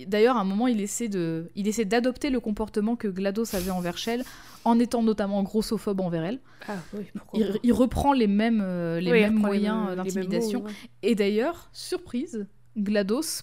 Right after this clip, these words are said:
Speaker 1: prend la défense de la protagoniste quand il est grossophobe avec elle. Donc elle, euh,
Speaker 2: Bah oui, parce que elle est
Speaker 1: commence à
Speaker 2: plus,
Speaker 1: t'apprécier, tu vois.
Speaker 2: euh, bah, elle est plus un but de son pouvoir, tu vois.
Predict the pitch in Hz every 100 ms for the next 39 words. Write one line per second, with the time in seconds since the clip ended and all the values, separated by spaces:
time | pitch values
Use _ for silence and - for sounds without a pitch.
0 | - - 392 294 240 247 262 254 214 185
1 | - 247 233 208 202 294 - - - 220
2 | - 214 247 226 226 202 254 233 214 208
3 | 165 180 - - - - - - - -
4 | - - - - 180 - 175 170 160 160
5 | 170 - - 240 262 370 359 269 - 220
6 | - 208 214 214 - 330 311 233 214 208
7 | 208 208 214 214 214 214 208 214 208 208
8 | 214 - 269 262 247 - 220 208 262 262
9 | 240 196 208 208 - 208 202 - 226 294
10 | 320 - - 220 202